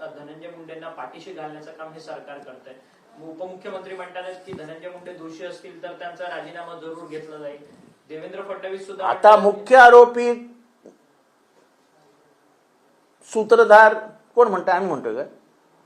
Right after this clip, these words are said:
Speaker 2: आम्ही म्हणत होतो तोपर्यंत ठीक होतं. आता स्वतः सीआयडी म्हणते आणि स्वतः धनंजय मुंडे म्हणतात की वाल्मिक कराड माझा एकदम खास माणूस, माझा जिवलग. जिवलग माणसाची हिंमत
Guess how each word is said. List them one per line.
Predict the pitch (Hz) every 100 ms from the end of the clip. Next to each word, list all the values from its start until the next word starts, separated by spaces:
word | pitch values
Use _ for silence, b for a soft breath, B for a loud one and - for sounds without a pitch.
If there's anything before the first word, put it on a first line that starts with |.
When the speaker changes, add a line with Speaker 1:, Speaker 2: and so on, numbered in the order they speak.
| _
Speaker 2:
आम्ही | 160 226 208
म्हणत | 202
होतो | 226 226
तोपर्यंत | 226 233 233 233
ठीक | 233 220
होतं. | 156 160
आता | - 202
स्वतः | 220 233
सीआयडी | 254 262 269
म्हणते | 208 175 170 160 _ _ _ _ _ _ _ _ _ -
आणि | 208
स्वतः | 226 247
धनंजय | 247 262 285 262
मुंडे | 240 220
म्हणतात | 190 180 175
की | - 190 - _ _ _
वाल्मिक | 107 120 170 247 220
कराड | 208 208
माझा | 202 196
एकदम | 160 139 175 180 -
खास | 143 160 156 98
माणूस, | - - - 101
माझा | 117
जिवलग. | 120 113 131 139 - - - - _ _ _ _ _ _ _ - _ _ _ _ _ 101 98
जिवलग | 139 151 202 233
माणसाची | 220 214 233 226
हिंमत | 202 226